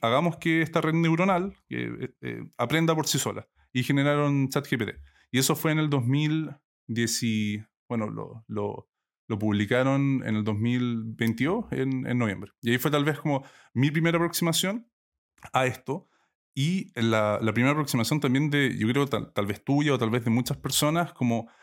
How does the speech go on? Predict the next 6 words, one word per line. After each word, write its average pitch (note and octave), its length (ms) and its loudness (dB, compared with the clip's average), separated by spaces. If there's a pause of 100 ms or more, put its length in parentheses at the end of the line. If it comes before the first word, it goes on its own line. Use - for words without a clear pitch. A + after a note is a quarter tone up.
(140)
a A#2+ 80 -2
inteligencia C3 880 0
a-, A#2+ 60 0
artificial A#2+ 500 0
generativa C#3 500 2
por A#2+ 140 -6